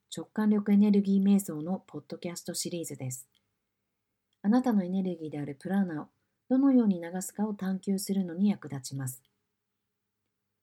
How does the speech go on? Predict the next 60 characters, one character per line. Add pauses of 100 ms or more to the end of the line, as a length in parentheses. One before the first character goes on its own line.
(280)
そ
れ
ぞ
れ
の
瞑
想
は、 (580)
あ
な
た
の
心、 (380)
体、 (640)
魂、 (500)
そ
し
て
エ
ネ
ル
ギ
ー
体、 (460)
そ
し
て
そ
れ
ら
す
べ
て
が
ど
の
よ
う
に
働
く
か
を
知
る
た
め
の
簡
単
な
ツ
ー
ル
を
提
供
し
ま
す。